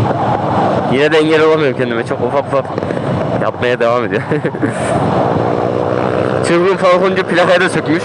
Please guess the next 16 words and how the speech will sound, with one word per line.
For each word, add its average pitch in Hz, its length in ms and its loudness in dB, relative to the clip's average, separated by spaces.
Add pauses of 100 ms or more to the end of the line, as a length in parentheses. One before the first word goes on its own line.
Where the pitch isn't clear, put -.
(200)
Egzoz 165 280 2
da 175 60 2
takmış. 143 320 0 (640)
Çok 143 160 0
illegal. 147 420 2
Ehliyeti 165 380 2
de 202 40 2
yoktu 185 220 2
zaten. 139 260 0
Bunu 180 140 0
da 185 80 2
aldı 156 200 2
mıydı 175 220 2
bilmiyorum 160 360 2
en 113 40 0
son. 113 160 -2